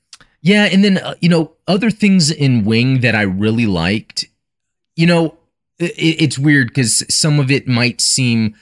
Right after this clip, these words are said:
contradictory because I like U C for a reason, but th-, with so much lore in U C, I think there's room for something like, for instance, the five main Gundams in, um,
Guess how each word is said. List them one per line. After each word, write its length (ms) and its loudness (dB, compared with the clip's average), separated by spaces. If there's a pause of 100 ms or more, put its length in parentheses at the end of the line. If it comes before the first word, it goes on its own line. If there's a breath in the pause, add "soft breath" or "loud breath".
(160 loud breath)
contradictory 960 -4 (160)
because 480 -2
I 140 -4
like 400 -2
U 140 0
C 260 0
for 300 -2
a 40 -2
reason, 600 0 (460 loud breath)
but 340 -2
th-, 300 -8
with 160 -4
so 180 0
much 240 -2
lore 720 -2 (260)
in 160 0
U 120 2
C, 260 0
I 60 2
think 260 -2
there's 440 0 (220)
room 240 0
for 180 -6
something 400 -2
like, 260 0
for 160 -10
instance, 520 -2 (220 soft breath)
the 140 0 (100)
five 260 -2
main 300 0
Gundams 540 0 (100)
in, 480 0 (640)
um, 560 -2